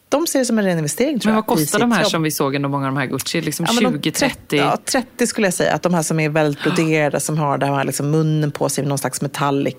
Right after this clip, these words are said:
Speaker 1: eh, broderi, då, då, då är den uppåt trettio, skulle jag säga.
Speaker 2: Ja, puh.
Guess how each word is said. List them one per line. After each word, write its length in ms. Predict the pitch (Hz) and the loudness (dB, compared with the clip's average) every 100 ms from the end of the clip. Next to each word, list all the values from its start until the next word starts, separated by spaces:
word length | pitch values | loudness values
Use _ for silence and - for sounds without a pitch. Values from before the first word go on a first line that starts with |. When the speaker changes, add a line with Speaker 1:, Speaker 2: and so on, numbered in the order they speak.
| - | -6
Speaker 1:
eh, 140 | - 139 | -4 -2
broderi, 500 | 143 143 156 147 - | -2 0 0 0 0
då, 220 | 165 190 | 0 0
då, 120 | 165 170 - | -2 -4 -2
då 200 | 185 175 | 0 2
är 120 | 160 | 2
den 220 | 147 147 | 0 -2
uppåt 220 | - - | -4 -4
trettio, 320 | - 139 - - | -4 -6 -6 -6
skulle 160 | - | -4
jag 80 | 78 | -4
säga. 180 | - - - | -4 -6 -8
Speaker 2:
Ja, 200 | 160 143 135 - - | -8 -6 -8 -14 -18
puh. 260 | - - 160 | -8 -4 -4